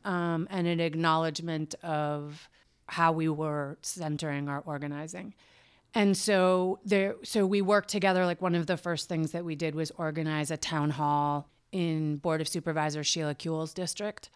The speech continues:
um, because we were asked to try to bring people into the conversation around incarceration that previously hadn't been. You know, white people vote in the highest numbers in L A County,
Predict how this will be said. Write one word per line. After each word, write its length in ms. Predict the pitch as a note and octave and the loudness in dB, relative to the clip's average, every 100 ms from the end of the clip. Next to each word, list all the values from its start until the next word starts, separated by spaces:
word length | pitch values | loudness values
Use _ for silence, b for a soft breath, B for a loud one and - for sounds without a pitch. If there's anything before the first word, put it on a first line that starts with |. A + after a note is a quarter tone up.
| - | -8
um, 440 | F#3+ E3+ E3 E3 | -2 0 2 0
because 480 | D#3+ F3 E3+ F3 D#3 | -2 -4 -2 -4 -2
we 180 | D#3+ E3+ | -2 -2
were 480 | E3 D#3+ D#3+ D#3+ E3 | -2 0 0 -2 -4
asked 680 | F#3 E3 D#3+ - - - - | 0 2 2 0 -8 -12 -8
to 680 | - E3+ D#3+ D#3+ D#3+ D#3 D#3 b b | -2 0 0 0 -2 -4 -6 b b
try 220 | - F#3 F3 | 0 4 4
to 80 | |
bring 300 | E3 E3+ E3+ | 4 2 2
people 320 | D#3+ F3 F3 D#3+ | 2 -2 0 0
into 240 | D#3 D#3 | 0 -2
the 80 | D3 | -4
conversation 1000 | D3+ D3 D3 D#3 D3+ D#3+ D#3+ D#3+ D#3+ F3+ - | -4 -4 -4 -4 -4 -4 -2 -2 -2 -4 -6
around 560 | D#3+ D3 C#3+ D3 E3 F3 | -4 0 0 0 -2 -2
incarceration 880 | F3+ F3+ F3+ G3 F#3 F#3 G3+ F#3+ E3 | -4 -4 -4 -4 -4 -2 -2 -2 -2
that 340 | D#3 D#3 _ | -4 -4 _
previously 540 | - D#3 D#3 D3 F3 | -6 -4 -2 -4 -4
hadn't 400 | D3 C#3 E3 G3 | -6 -4 -4 -4
been. 300 | G#3 B3 B3 - B B B | -4 -2 -4 -6 B B B
You 80 | G#3+ | 4
know, 140 | F3+ | 4
white 320 | G3 G3+ G#3 | 4 4 4
people 500 | A3+ G3+ G3 F#3 F#3 | 0 0 0 0 -2
vote 440 | F3+ F#3 F3+ F#3 - | -2 0 2 0 -2
in 140 | F#3+ | -2
the 80 | F3+ | -2
highest 340 | D#3+ E3 D#3 D#3+ | 0 -2 -2 -2
numbers 560 | E3 E3+ F3+ F3+ - | -2 -2 -2 -2 -6
in 160 | - F3 | -4 -2
L 140 | E3+ | 0
A 100 | F3 | -2
County, 520 | E3 F3+ F#3 G#3 A3+ | -4 -4 -4 -4 -6